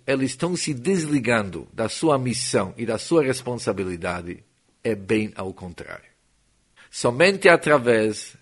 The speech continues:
destes momentos exclusivos de estudo da Torá, eles vão ganhar a capacidade de criar gerações e descendentes verdadeiros do nível da Torá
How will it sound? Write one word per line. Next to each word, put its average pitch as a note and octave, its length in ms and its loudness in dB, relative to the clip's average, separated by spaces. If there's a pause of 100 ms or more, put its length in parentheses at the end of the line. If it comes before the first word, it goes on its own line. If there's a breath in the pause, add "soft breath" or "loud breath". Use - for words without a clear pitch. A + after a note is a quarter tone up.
(300)
destes C#3 380 4
momentos D#3 1040 2
exclusivos B2+ 1040 -2
de A2+ 100 -6
estudo E3 380 0
da C#3 160 4
Torá, F#2+ 540 -2 (280)
eles C3+ 300 6
vão E3 220 0
ganhar D3 380 4
a C#3 40 2
capacidade A2 1120 0 (400)
de C#3+ 140 6
criar C3 680 4
gerações B2+ 1000 0
e C#3 100 -6
descendentes G#2+ 1300 -4
verdadeiros A2+ 1200 6
do B2+ 180 4
nível E3 320 2
da D#3 160 6
Torá A2+ 680 4